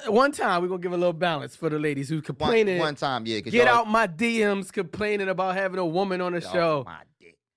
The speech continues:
Speaker 1: We'll,
Speaker 2: Uh,
Speaker 1: we'll, we'll, we'll, we'll do it. We'll test it out.
Speaker 2: Um, so we had a, a, a debate on what men want in relationships
Speaker 1: Yeah.
Speaker 2: from, from, from women. Like what, like what does a man really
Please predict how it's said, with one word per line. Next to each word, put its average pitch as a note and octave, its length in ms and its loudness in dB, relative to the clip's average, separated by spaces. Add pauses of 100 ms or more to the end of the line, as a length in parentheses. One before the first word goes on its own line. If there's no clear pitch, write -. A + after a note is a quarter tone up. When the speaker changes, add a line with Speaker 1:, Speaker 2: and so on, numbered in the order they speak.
(180)
Speaker 1:
We'll, C#3 240 -10
Speaker 2:
Uh, A#2+ 280 -4
Speaker 1:
we'll, D#3+ 160 -8
we'll, E3 120 -14
we'll, D3+ 100 -10
we'll C#3 140 -10
do A#2 180 -20
it. G#2+ 60 -20
We'll C3+ 100 -10
test A#2 220 -20
it G#2 80 -20
out. F#2+ 80 -20
Speaker 2:
Um, C#3 360 -14 (680)
so F3 440 0 (840)
we B3+ 140 -2
had A#3 220 6
a, D3+ 100 4 (160)
a, B2+ 340 0
a A2+ 40 -2
debate A#2+ 460 0
on G2 400 -2
what B2 220 0
men A2+ 480 -2
want A2 380 0 (720)
in A2+ 160 -2
relationships G2 800 -2
Speaker 1:
Yeah. - 60 -20 (140)
Speaker 2:
from, G2+ 240 -2
from, G2+ 300 -4
from F#2 400 -8
women. E2+ 340 -10
Like E2+ 140 -10
what, C#3 200 2 (240)
like D3 140 0
what A#3 180 0
does F#3+ 180 -2
a C#3+ 60 0
man A2 760 -6
really G2 480 -4